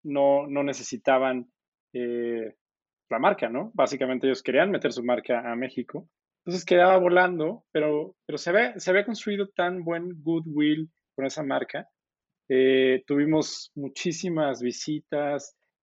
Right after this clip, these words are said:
el brand equity que, que se generó por, por lo,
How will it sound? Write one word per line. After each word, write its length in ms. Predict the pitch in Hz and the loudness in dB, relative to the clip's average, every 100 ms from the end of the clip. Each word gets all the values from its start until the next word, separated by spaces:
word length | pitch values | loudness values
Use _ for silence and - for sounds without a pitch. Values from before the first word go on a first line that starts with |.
| - | -6
el 120 | 139 | 0
brand 260 | 139 170 170 | 4 4 4
equity 440 | 175 170 160 143 | 2 0 0 0
que, 280 | 143 135 151 | 0 -2 -2
que 80 | 135 | -8
se 160 | - - | -8 -10
generó 640 | 139 131 131 139 147 156 _ _ _ - | -8 -4 0 0 0 -6 _ _ _ -4
por, 320 | 139 131 143 208 _ - | 0 0 -2 -10 _ -4
por 200 | 139 135 | 0 2
lo, 680 | 135 135 135 135 131 120 | 2 4 2 2 0 -4